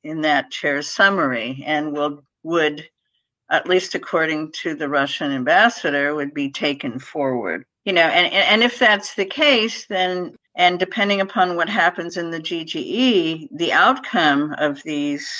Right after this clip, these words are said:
events that will all conclude in May, the G G E and the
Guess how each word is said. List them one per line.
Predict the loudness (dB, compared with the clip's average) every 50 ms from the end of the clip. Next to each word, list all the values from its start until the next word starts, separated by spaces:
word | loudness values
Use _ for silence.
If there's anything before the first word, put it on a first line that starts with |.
| -14 -16 _ _ _ _ _ _ _ _ _ _
events | -4 0 2 4 4 4 4 2 -2 -8 -4
that | 0 0 0 0 0
will | 2 4
all | 6 6 6 6
conclude | 2 0 -4 -4 -4 -6 -6 -4 -4 -2 -2 -2 -4 -4 -6 -10 -14 _
in | -4 -2 -2 0
May, | 4 4 4 4 4 2 2 0 0 -2 -4 -6 _ _ _
the | -18 -16 -16
G | -10 -10 -10 -6
G | -6 -6 -6 -4 -2 -2 -2 0 0 0
E | 0 0
and | 0 2 2 4
the | 4 4 4 2 0 -2